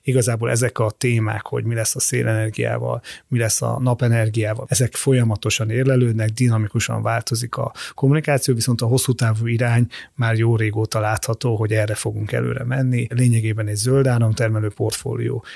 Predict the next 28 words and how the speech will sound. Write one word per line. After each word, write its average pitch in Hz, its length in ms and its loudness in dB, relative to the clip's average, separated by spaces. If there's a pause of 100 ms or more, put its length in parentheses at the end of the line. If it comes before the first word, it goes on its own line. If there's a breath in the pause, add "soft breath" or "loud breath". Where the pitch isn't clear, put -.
(120 loud breath)
és - 260 -2
egy 120 200 -4
gázerőműves 110 1120 0
kiegyenlítő 113 920 -2 (360 loud breath)
portfólió 117 840 2
és 120 200 -2
egy 113 100 0
nukleáris 117 540 -2
portfólió. 120 540 -2
Ez 120 160 0
lesz 117 260 -2
a 120 180 -4 (240 loud breath)
hosszú 127 300 0
távú 117 340 -2
mix. 113 300 -2
Tehát - 300 -4
ez, 127 200 2
ez, 139 260 2
ez 131 140 -2
semmilyen 139 340 2
bejelentés 123 420 2
nem 123 160 4
volt, 117 180 2
ami 117 140 4
miatt 117 280 4
ezek 113 220 2
felgyorsultak 113 800 -2
vagy 117 200 -2